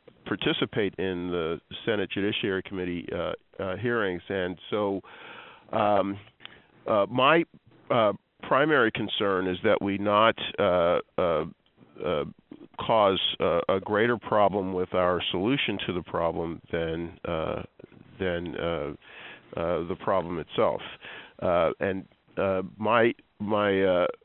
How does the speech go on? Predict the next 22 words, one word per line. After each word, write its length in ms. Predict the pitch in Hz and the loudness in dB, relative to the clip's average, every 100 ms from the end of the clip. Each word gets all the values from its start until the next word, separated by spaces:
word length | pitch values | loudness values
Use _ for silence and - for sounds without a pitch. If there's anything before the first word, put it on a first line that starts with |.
| - | -6
my 280 | 113 101 98 - | -2 0 -2 0
principal 360 | 156 143 131 | 0 0 -2
concern 420 | - 127 - 110 107 | -4 -4 0 0 0
is 100 | 98 | 0
that 200 | 104 - | 0 0
we 220 | 101 101 | 0 0
are 160 | 98 95 | 0 0
lumping 540 | 98 110 131 120 101 - | 2 0 0 -2 -2 -4
together, 680 | 95 101 107 107 95 87 - - - - - _ | -6 0 2 2 0 -2 -6 -14 -20 -20 -20 _
um, 480 | 104 98 95 85 90 92 - - - | -2 0 0 -2 -8 -12 -18 -16 -8
uh, 320 | 95 92 80 60 - | -4 -2 -4 -6 -10
these, 320 | 92 98 92 - - | -6 -4 -4 -6 -4
uh, 180 | 95 92 87 _ - | -2 -2 -6 _ -2
bad 320 | 113 127 113 - | 2 2 0 -4
student 320 | - 123 110 | -4 -2 0
loan 340 | 107 101 98 104 - 92 | 0 2 0 -2 -8 -8
scenarios, 640 | 117 101 95 90 90 85 85 - - | -2 0 2 2 2 0 -4 -8 -6
uh, 400 | 95 90 90 87 73 | -2 0 -2 -4 -6
with 280 | 104 104 92 - 95 | -4 -4 -6 -10 -8
a 100 | 92 - | -6 -4
student 280 | 135 113 | -4 -2
loan, 360 | 104 104 101 101 | -2 -2 -2 -4